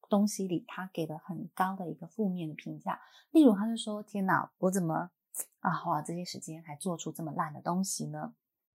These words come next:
所以我们常常在说，很多自卑的人，其实他是，呃，所谓低自尊状态的人。那我们之前讲过，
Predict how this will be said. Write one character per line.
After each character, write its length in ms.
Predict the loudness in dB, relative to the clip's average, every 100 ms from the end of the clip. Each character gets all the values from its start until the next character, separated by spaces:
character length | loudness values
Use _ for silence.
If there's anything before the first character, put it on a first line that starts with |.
| _ _ _
所 160 | 6 6
以 200 | 6 2 6
我 100 | 6
们 160 | 8 2
常 240 | -6 -8
常 220 | -10 -6
在 160 | -2 -2
说， 360 | -2 -2 -4
很 160 | -2 -2
多 140 | 2
自 220 | 0 2 0
卑 240 | 0 -4
的 120 | -6
人， 420 | -6 -6 -6 -6 -12 _ _
其 180 | 2 2
实 180 | 2 -4
他 220 | -4 -4
是， 360 | -4 -6 -6 _ _ _
呃， 220 | 0 0
所 160 | -2 -4
谓 100 | -4
低 220 | 2 2
自 240 | 2 -2 -4
尊 280 | -6 -8
状 260 | 2 4 2
态 160 | -4 -12
的 120 | -12
人。 380 | -12 -10 -10 -12 _ _ _ 8
那 180 | 10
我 60 | 10
们 100 | 8
之 140 | 2
前 180 | -4 -4
讲 260 | -2 -4 -2
过， 280 | -6 -6